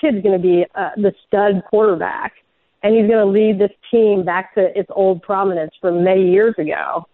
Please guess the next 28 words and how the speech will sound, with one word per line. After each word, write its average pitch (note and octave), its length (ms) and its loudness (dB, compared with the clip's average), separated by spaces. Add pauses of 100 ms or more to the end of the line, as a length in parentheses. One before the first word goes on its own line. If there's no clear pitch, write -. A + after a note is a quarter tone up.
(380)
And G#3+ 120 2
you're A#3 120 4
all A#3+ 140 -2
hopeful, G3 720 -4
and G3+ 100 -6
now G3+ 180 -2
he's G#3 120 0
going G3+ 200 -2
to F3+ 60 -2
a F3+ 40 -6
different F3+ 380 -10
school. F3+ 380 2
And F#3 100 0
that's C4+ 280 -2
sort A#3+ 180 2
of, E3 180 -2 (520)
yeah, C4 260 0
that's A#3 220 -4
sort C#4 160 0
of G3 80 -4
depressing, F3+ 440 -6
but A3 100 0
that's D4 180 -2
sort F#4 160 2
of G3+ 100 -2
life, G3 520 -4
you F#3+ 120 -6
know? F#3 500 -4